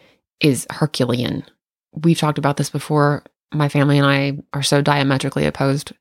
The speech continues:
when it comes to politics and religion. And I feel closer to him, especially through this, and have such a special place for him in my life and heart through his generosity for me and my kids.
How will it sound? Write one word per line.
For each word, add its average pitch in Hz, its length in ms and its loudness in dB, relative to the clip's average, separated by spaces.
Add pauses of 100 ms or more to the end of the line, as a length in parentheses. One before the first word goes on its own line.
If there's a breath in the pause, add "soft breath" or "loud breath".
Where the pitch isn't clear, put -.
(340 loud breath)
when 151 100 2
it 147 80 2
comes 139 160 -2
to - 80 -4
politics 131 640 0
and 135 420 -2
religion. 139 500 0 (1000 loud breath)
And 143 360 0 (260)
I 147 120 2
feel 170 220 0
closer 151 500 0
to 147 600 -4 (100)
him, 147 520 2 (260)
especially 151 720 -2 (100)
through 156 180 0
this, 156 400 -2 (540 loud breath)
and 156 160 0
have 147 300 0
such - 500 -2 (140)
a 160 60 -6
special - 320 -4
place - 480 -2 (300 soft breath)
for 156 300 2
him 143 280 2
in 139 180 0
my 127 140 -2
life 139 260 0
and 135 120 -8
heart 131 480 -2
through 139 480 -2 (320)
his 147 200 2
generosity 127 720 -2 (200)
for 143 140 0
me 131 140 0
and 127 100 -2
my 123 80 -4
kids. - 380 -6